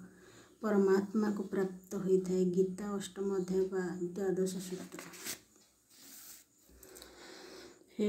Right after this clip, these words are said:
ଅର୍ଜୁନ, ସମସ୍ତ ଇନ୍ଦ୍ରିୟର ଦ୍ୱାର ଦେଶ, ଇନ୍ଦ୍ରିୟ, ହେ, ହେ ଅର୍ଜୁନ, ସମସ୍ତ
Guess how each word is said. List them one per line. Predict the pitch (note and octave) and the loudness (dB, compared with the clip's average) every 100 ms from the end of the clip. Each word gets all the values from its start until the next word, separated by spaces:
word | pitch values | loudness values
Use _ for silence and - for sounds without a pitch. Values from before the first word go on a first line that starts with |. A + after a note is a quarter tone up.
| A3 | 8
ଅର୍ଜୁନ, | A3 F#3+ - G#3 G#3 | 8 6 4 4 6
ସମସ୍ତ | G3+ G3+ G#3+ - - - G#3+ | 6 6 6 4 -2 -2 2
ଇନ୍ଦ୍ରିୟର | F#3 G#3 G3+ G3 F#3+ G3+ G3+ G3 G3 | 4 6 8 8 8 6 6 6 4
ଦ୍ୱାର | F#3 F3+ F#3 F#3 F#3 G3+ | 2 0 0 2 2 0
ଦେଶ, | G3 G3+ - - - - - _ _ _ _ _ - - - - - - - _ _ _ _ | -2 -4 -6 -10 -16 -20 -20 _ _ _ _ _ -20 -20 -20 -20 -20 -20 -20 _ _ _ _
ଇନ୍ଦ୍ରିୟ, | A3 G3 G3 F#3+ G3 F#3+ F#3+ - - - - - A3 | 4 6 6 6 6 4 0 -10 -18 -16 -16 -8 -2
ହେ, | G3 G3 G3 - - - | 0 0 -4 -10 -12 2
ହେ | G#3+ A3 | 8 8
ଅର୍ଜୁନ, | G#3+ F#3+ F#3 G3+ G3+ G#3+ B3 - - - - - - | 8 4 2 4 4 4 0 -10 -20 -20 -20 -14 -4
ସମସ୍ତ | - G#3+ G#3+ - | 2 6 6 4